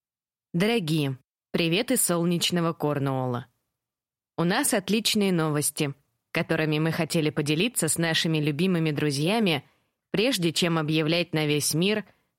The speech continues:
то есть интернет. Мы с Лео вчера поженились. И это был просто невероятный день. Мы объявили о своей любви, а свидетелем нам был лишь яркий шар солнца.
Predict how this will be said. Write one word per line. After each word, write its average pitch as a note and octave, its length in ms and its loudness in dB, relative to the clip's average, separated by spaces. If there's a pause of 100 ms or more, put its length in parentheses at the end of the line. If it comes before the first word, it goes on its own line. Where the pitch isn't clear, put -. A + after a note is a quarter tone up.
то E3 80 0
есть D#3 280 -2
интернет. D3+ 600 -2 (480)
Мы E3+ 200 0
с - 140 0
Лео A#3+ 380 2
вчера E3+ 560 -2 (640)
поженились. F#3+ 1000 0 (720)
И F3 100 2
это G3+ 220 0
был F3 220 0
просто G#3+ 420 -2
невероятный G3 840 0
день. C3 400 -2 (680)
Мы F3 260 2
объявили F3+ 540 2
о D3+ 100 0
своей D#3 420 0
любви, D#3+ 520 0 (420)
а E3 120 0
свидетелем E3 800 0
нам D3 260 0
был D#3+ 160 0
лишь D#3 300 0
яркий E3+ 400 0
шар E3+ 320 0
солнца. C3 640 -2